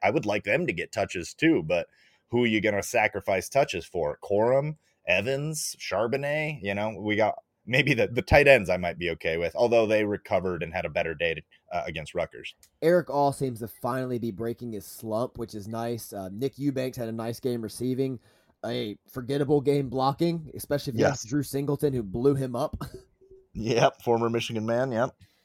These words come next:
Speaker 2: So it's, it's a lot, a lot to spread the wealth around. It's hard to get everybody touches, but, I mean, Michigan balanced it with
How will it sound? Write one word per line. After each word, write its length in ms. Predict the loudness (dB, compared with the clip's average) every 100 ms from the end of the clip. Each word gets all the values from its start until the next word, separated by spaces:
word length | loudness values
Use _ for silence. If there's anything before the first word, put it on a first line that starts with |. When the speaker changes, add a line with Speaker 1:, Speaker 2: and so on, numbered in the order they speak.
| _
Speaker 2:
So 400 | -6 -2 0 0 -4 -6
it's, 200 | -6 -6 -6
it's 240 | -6 -8 _
a 100 | -6
lot, 640 | -4 -2 0 2 0 -2 -12
a 60 | -10
lot 540 | -6 -2 -2 -4 -8 -20 -20 _ _ _ _
to 80 | -20
spread 300 | -6 -6 -4
the 80 | -4
wealth 340 | -2 -4 -6
around. 280 | -8 -6 -8
It's 120 | -10
hard 260 | -6 -4 -4
to 60 |
get 140 | -6 -6
everybody 400 | -6 -6 -6 -6
touches, 400 | -6 -6 -8 -8
but, 180 | -8
I 40 | -6
mean, 180 | -8 -6
Michigan 320 | -6 -6 -6
balanced 360 | -6 -6 -6
it 60 | -8
with 120 | -8